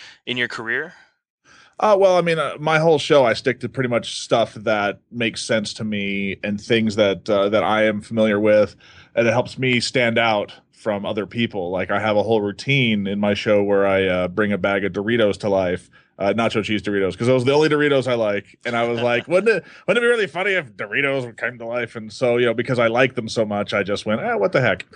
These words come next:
Speaker 2: So I created this weird routine. And, uh, you know, I've told other people that all the time. It's like, find the things that make you unique and that make you who you are and use 'em.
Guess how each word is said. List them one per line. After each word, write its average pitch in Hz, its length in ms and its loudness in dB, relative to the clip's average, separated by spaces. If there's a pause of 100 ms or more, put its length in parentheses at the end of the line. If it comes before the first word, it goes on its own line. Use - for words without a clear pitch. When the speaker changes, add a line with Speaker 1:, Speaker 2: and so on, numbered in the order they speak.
(360)
Speaker 2:
So 135 160 4
I 127 40 4
created 123 260 2
this 113 140 -2
weird 110 240 -2
routine. 113 480 -2 (260)
And, 127 340 -2
uh, 113 300 -2
you 139 120 2
know, 123 40 4
I've 135 160 2
told 170 180 4
other 139 140 2
people 160 220 0
that 117 100 4
all 113 80 4
the 110 60 0
time. 160 260 2
It's 113 80 -2
like, 120 140 -4
find 147 200 0
the 131 60 -4
things 127 320 -2
that 113 180 -4
make 113 220 -6
you 113 120 -4
unique 117 380 -2
and 95 360 -8
that 107 160 2
make 113 240 -4
you 120 80 0
who 117 120 0
you 107 200 0
are 110 320 4
and 104 280 -6
use 131 240 2
'em. 90 180 -8